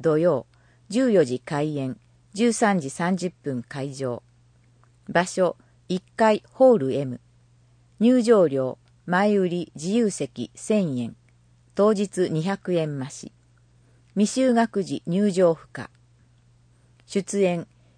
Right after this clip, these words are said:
安井美和子、オルガン、谷内亮太、バイオリン。その他、コンサート終了後、オルガンを間近で見学していただけます。チケット発売中。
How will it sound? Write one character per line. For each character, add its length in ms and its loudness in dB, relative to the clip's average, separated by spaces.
安 380 0
井 180 0
美 180 4
和 140 0
子、 280 -6
オ 100 -2
ル 180 -4
ガ 160 -8
ン、 120 -12
谷 340 4
内 380 -6
亮 220 4
太、 260 -12
バ 180 0
イ 140 0
オ 100 0
リ 140 -6
ン。 120 -12
そ 160 2
の 140 4
他、 240 -4
コ 120 2
ン 80 0
サ 180 4
ー 40 4
ト 160 -6
終 280 -4
了 240 0
後、 220 -8
オ 100 6
ル 120 6
ガ 140 4
ン 120 2
を 180 2
間 160 -2
近 280 -2
で 120 0
見 260 -2
学 220 -2
し 80 -12
て 100 -4
い 80 -6
た 100 -4
だ 120 -6
け 140 -10
ま 140 -10
す。 180 -20
チ 160 -8
ケ 140 4
ッ 60 0
ト 120 2
発 320 -8
売 220 -4
中。 380 -10